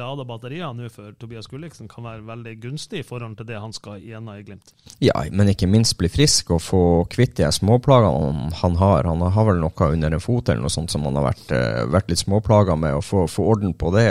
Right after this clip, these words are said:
Speaker 2: og... Eh, bli frisk nok til å gå gjennom det medisinske og alt det, og, og, og ikke minst kunne gå rett inn og bidra for Bodø glimt allerede fra femte, sjette august, så,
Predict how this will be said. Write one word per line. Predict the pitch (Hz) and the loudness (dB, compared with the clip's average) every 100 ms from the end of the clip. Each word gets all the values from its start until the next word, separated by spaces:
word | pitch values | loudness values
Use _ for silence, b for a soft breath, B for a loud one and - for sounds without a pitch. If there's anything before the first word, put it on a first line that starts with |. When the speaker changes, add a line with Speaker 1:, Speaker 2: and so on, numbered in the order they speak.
| 82 | 2
Speaker 2:
og... | 76 - B B _ | 0 -4 B B _
Eh, | - 80 82 - 64 - - 69 65 58 - 120 - _ _ _ _ | -4 -2 -2 -2 -4 -4 -4 -4 -6 -6 -8 -10 -16 _ _ _ _
bli | 87 85 | 0 2
frisk | 110 - - | 0 0 -2
nok | 92 - | -4 0
til | |
å | 90 | 2
gå | 87 | 4
gjennom | 90 85 | 4 2
det | 82 | 2
medisinske | 82 90 107 120 - 80 | 2 0 0 0 0 -2
og | 76 | 0
alt | 85 - | 0 2
det, | 113 98 | 2 2
og, | 85 80 - - | 0 -2 -6 -10
og, | 53 104 - 120 | -2 -2 2 6
og | 113 | 8
ikke | 98 101 | 8 4
minst | 110 - | 4 2
kunne | - 78 85 110 - | -2 -2 -2 -6 0
gå | 95 95 | 4 4
rett | - | 4
inn | 92 82 | 2 2
og | 85 | 4
bidra | 104 110 101 | 6 6 4
for | - | 0
Bodø | 95 92 92 | 0 4 4
glimt | 80 - | 2 0
allerede | 76 82 90 90 78 | 2 4 4 2 0
fra | - 76 69 - 71 - 69 - - 107 | 2 2 4 2 0 -2 -2 -4 -4 -4
femte, | - - 90 92 - | -6 -2 0 0 0
sjette | - - 90 85 82 78 - | 0 4 4 6 4 2 2
august, | 98 135 - - | 6 6 6 -2
så, | - 90 | 0 2